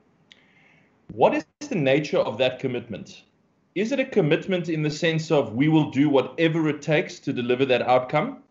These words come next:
Or is it a commitment like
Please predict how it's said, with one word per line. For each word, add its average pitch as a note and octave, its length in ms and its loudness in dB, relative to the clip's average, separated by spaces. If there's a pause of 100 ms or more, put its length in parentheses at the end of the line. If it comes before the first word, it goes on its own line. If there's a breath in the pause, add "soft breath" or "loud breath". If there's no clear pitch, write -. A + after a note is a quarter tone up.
(600)
Or D#3+ 480 2
is D#3+ 220 0
it D#3+ 100 -2 (220)
a C#3+ 100 -2
commitment C#3+ 800 -4
like B2+ 340 0